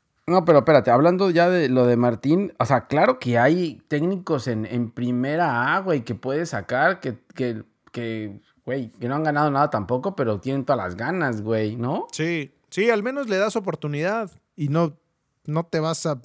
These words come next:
Speaker 2: y, y seguramente le van a dar una la nota, güey.
Speaker 1: Pues no sé, güey, pero imagínate cuántos técnicos hay sin trabajo, güey. Ahí está el Capelo Carrillo, güey.
Speaker 2: <laughs>
Speaker 1: Tomás
Speaker 2: Sí,
Speaker 1: Boy.
Speaker 2: está
Speaker 1: Tomás
Speaker 2: Tomás
Speaker 1: Boy.
Speaker 2: Boy,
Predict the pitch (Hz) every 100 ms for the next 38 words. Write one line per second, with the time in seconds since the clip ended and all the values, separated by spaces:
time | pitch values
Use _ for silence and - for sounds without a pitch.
0 | 143 170 175 160 147 156 190 202 190 180
1 | 151 165 156 156 143 117 117 156 156 113
2 | 98 90 _ _ _ _ _ _ _ _
3 | _ _ _ _ _ _ _ 127 120 120
4 | 107 123 180 196 135 123 117 139 208 240
5 | 247 247 262 262 254 254 196 214 220 180
6 | 143 156 214 202 160 151 135 123 - _
7 | _ _ - 180 - 220 - 135 175 208
8 | 147 139 151 220 311 180 165 151 165 -
9 | - - - - 262 302 - 285 233 214
10 | 165 170 196 160 202 277 427 - _ 127
11 | 147 - 156 160 190 - 196 247 165 160